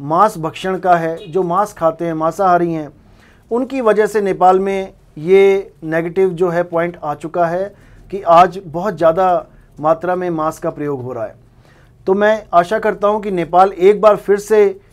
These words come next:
हिंदू राष्ट्र घोषित हो और वापस वही दिव्य संस्कार लौट के आए, क्योंकि हमारे हिंदू धर्म में, सनातन धर्म में मांस भक्षण अलाउड नहीं है। इसका पूरा जोरदार विरोध है।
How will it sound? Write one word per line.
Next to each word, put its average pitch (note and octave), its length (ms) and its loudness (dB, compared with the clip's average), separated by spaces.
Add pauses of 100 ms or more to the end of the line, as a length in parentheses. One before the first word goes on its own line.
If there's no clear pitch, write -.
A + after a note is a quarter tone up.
(160)
हिंदू F#3+ 260 0
राष्ट्र F#3 520 2 (480)
घोषित D#3+ 380 -2
हो G3 400 2 (160)
और E3+ 480 6 (380)
वापस G3 560 4
वही E3+ 240 -4
दिव्य G3 320 -2
संस्कार F#3 640 0 (120)
लौट D#3 240 -2
के F#3 160 -2
आए, F3+ 280 4 (320)
क्योंकि G#3 240 0
हमारे F#3 380 0
हिंदू F#3+ 280 0
धर्म F#3 200 -2
में, G3+ 320 -6 (520)
सनातन F3+ 520 -2
धर्म F3+ 180 -2
में F#3+ 160 -4
मांस E3 360 -2
भक्षण F3 460 -8 (720)
अलाउड D3+ 340 0
नहीं D3 300 -10
है। A#2 120 -20 (540)
इसका E3 240 -4
पूरा G3+ 340 0
जोरदार E3+ 440 -2
विरोध D#3+ 340 -2
है। - 180 -18